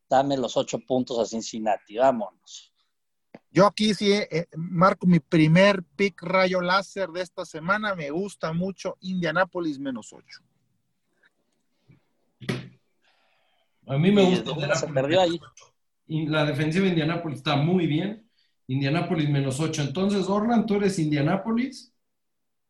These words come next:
Speaker 3: Ramiro.
Speaker 2: Indianápolis, pick rayo láser, ahí va.
Speaker 3: Anda.
Speaker 1: Rayo láser, wow.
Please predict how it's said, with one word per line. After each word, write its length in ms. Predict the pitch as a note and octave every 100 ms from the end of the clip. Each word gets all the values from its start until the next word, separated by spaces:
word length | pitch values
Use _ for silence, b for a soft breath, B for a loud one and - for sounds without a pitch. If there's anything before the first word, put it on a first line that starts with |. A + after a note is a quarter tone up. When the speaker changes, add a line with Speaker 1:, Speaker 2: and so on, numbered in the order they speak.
| _ _
Speaker 3:
Ramiro. 160 | E3 C#3+
Speaker 2:
Indianápolis, 720 | D#3+ F3+ G#3+ - C4+ C#4 - _ _ _ _
pick 220 | C4+ C4+
rayo 240 | A3 A3+ G#3+
láser, 320 | E3+ - G#2
ahí 100 | A#2+
va. 200 | F#3 - B B B B B _
Speaker 3:
Anda. 200 | D#3+ C#3+
Speaker 1:
Rayo 280 | D3+ G3+ A3
láser, 400 | D#3+ E3 - A2+
wow. 440 | A2+ B2+ C3 A#2